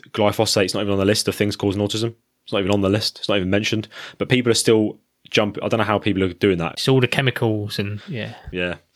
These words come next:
Speaker 1: Yeah, it's essentially a genetic, obviously we're not autism experts, but yeah, it's essentially a genetic disease.
Speaker 2: Just
Speaker 1: There's actually one
Speaker 2: autistic.
Speaker 1: meta, there was one, <laughs> there was one meta-analysis I looked at which even showed, um, the older you are, so maternal age of, of the mother, uh, the older they are, the more, the, the chance increased, the risk increased of the child having autism.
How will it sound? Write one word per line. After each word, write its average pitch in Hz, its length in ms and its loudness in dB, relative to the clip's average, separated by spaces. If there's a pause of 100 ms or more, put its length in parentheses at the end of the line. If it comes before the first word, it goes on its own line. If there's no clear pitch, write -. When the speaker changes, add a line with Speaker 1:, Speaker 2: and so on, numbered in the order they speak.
Speaker 1:
Yeah, 110 120 4
it's 104 100 2
essentially 147 320 4
a 113 40 2
genetic, 117 320 0
obviously 117 220 -2
we're 107 80 2
not - 240 0
autism 104 340 -2
experts, 110 460 0
but 104 160 -4
yeah, 104 80 2
it's 98 100 -2
essentially 113 300 -2
a 95 40 -2
genetic 107 280 -4
disease. 104 220 0
Speaker 2:
Just 110 100 2
Speaker 1:
There's 139 180 2
actually 117 140 2
one 110 100 2
Speaker 2:
autistic. 110 380 2
Speaker 1:
meta, 104 120 -2 (340)
there 120 100 0
was 113 100 2
one, 127 280 2
<laughs> - 100 -8
there 120 80 -2
was 120 120 4
one 135 140 4
meta-analysis 113 520 2
I - 20 0
looked 95 240 -2
at 90 160 0
which 95 300 -4
even 98 200 -2
showed, 95 600 2
um, 92 500 -2 (160)
the 104 120 0
older 104 200 4
you 87 140 2
are, 90 220 2
so 92 300 0
maternal 92 440 0
age 87 200 0
of, 87 200 -4
of 82 160 -10
the 90 60 -4
mother, 90 280 0 (400)
uh, 95 200 0
the 95 120 2
older 98 220 4
they 95 160 4
are, 87 180 4
the 90 140 -4
more, 95 160 0
the, 101 120 -2
the 95 140 -4
chance 101 380 0
increased, 107 540 0
the 92 60 -6
risk 98 240 -2
increased 98 440 -2
of 90 180 -2
the 90 60 -8
child 95 240 0
having 92 140 -2
autism. 98 360 -4